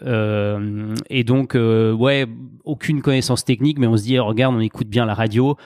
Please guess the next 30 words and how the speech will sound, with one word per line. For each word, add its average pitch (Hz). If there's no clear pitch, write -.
on 113
peut 120
transmettre, 123
euh, 107
du 107
son 127
et 120
de 104
l'information, 113
euh, 107
d'un 113
endroit 113
à 113
un 110
autre 120
par 110
les 104
ondes 107
radio, 107
euh, 120
ça -
devrait 110
être 107
jouable 120
de 110
faire 104
un 101
truc -
comme 98
ça. » 131